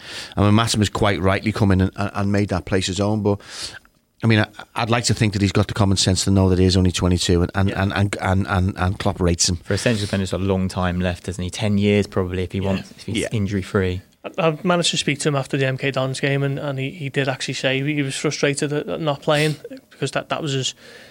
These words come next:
Speaker 3: he started tonight, didn't he, and kept the clean sheet. But he was also, as you say, sensible enough to realise that Van Dijk and Matip are, are in superb form. Um, Van Dijk is just, you know,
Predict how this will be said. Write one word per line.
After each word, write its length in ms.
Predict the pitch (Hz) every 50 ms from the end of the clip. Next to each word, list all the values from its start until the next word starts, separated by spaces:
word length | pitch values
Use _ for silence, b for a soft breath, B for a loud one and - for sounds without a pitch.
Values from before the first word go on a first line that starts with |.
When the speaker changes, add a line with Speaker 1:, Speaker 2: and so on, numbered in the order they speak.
| B B
Speaker 3:
he 60 | -
started 300 | 139 - - 143 143 135
tonight, 320 | - 160 156 151 147 143 -
didn't 160 | 151 143 147
he, 80 | 147 143
and 80 | 139
kept 160 | - 139 -
the 60 | - -
clean 180 | - 147 143 139
sheet. 400 | - - 147 147 147 143 - - _ _
But 220 | - 170 160 160 - - -
he 120 | 165 151
was 160 | 143 143 131
also, 440 | 151 147 139 135 - 156 143 139 139 - -
as 80 | 139 135
you 60 | 135
say, 180 | - 135 131 131
sensible 400 | - 175 170 151 156 151 143 139
enough 180 | 131 127 123 -
to 100 | - 135
realise 340 | 135 135 127 127 131 -
that 160 | - 139 127 b b b b b b b b b b _
Van 140 | 151 143 143
Dijk 200 | 139 135 135 -
and 100 | 143 143
Matip 300 | 139 139 - 151 143 -
are, 200 | - - 156 -
are 140 | 160 139 143
in 140 | 143 135
superb 420 | - - 151 143 - 147 143 143 143
form. 460 | - 156 143 143 143 143 143 147 156
Um, 580 | 147 139 135 135 135 139 139 135 135 135 131 135 - _ _ _ _ _ _ _ _ - - -
Van 180 | - 143 139 135
Dijk 220 | 139 135 131 -
is 100 | 147 139
just, 220 | - - 135 - -
you 80 | 139
know, 180 | 127 120 -